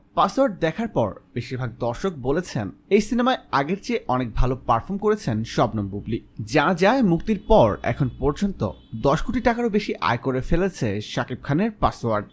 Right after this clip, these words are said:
যা বাংলা সিনেমার জন্য একটা রেকর্ড। আর এই কারণে খুশি পাসওয়ার্ড সিনেমার পরিচালক মালেক আফসারী এবং শাকিব খান। তবে গুঞ্জন শুরু হয়েছে, খুব শীঘ্রই নাকি আসতে চলেছে পাসওয়ার্ড টু। কিন্তু কবে আসছে পাসওয়ার্ড টু? আর এই সিনেমার নায়িকাই বা কে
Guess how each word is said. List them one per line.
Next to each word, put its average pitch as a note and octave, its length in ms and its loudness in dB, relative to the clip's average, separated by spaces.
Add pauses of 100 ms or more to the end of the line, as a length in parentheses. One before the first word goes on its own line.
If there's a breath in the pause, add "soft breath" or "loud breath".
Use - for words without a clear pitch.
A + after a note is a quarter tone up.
(180)
যা G3+ 120 8 (200)
বাংলা D#3+ 300 6
সিনেমার G3+ 360 -2
জন্য D#3+ 160 4 (260)
একটা B2 160 -4 (100)
রেকর্ড। A2 240 -4 (260)
আর A#3 80 6 (200)
এই F3 160 2
কারণে E3+ 220 2 (120)
খুশি G#3 280 2 (240)
পাসওয়ার্ড A#2 340 -2
সিনেমার B2+ 240 -2 (140)
পরিচালক F#3 380 0 (120)
মালেক A#2+ 220 0 (220)
আফসারী D3 400 2 (280)
এবং F3+ 120 2 (120)
শাকিব D3 320 -4
খান। B2 140 -4 (200)
তবে A#3 160 4 (100)
গুঞ্জন F#3+ 340 2
শুরু F#3+ 220 2
হয়েছে, A3+ 300 0 (260)
খুব C3 120 0 (100)
শীঘ্রই C3 340 0
নাকি C3 160 -6 (200)
আসতে B2+ 260 -6
চলেছে G#3 340 0 (260)
পাসওয়ার্ড B2 440 -2
টু। B2 80 -2 (300)
কিন্তু A#3+ 200 2 (160)
কবে - 180 4 (100)
আসছে - 260 -2 (220)
পাসওয়ার্ড A2+ 440 -2
টু? B2 80 -2 (360)
আর A#2 100 2 (180)
এই B2 60 -2 (100)
সিনেমার C3+ 300 2 (100)
নায়িকাই D#3 380 0
বা A2 80 2 (160)
কে D#3 80 0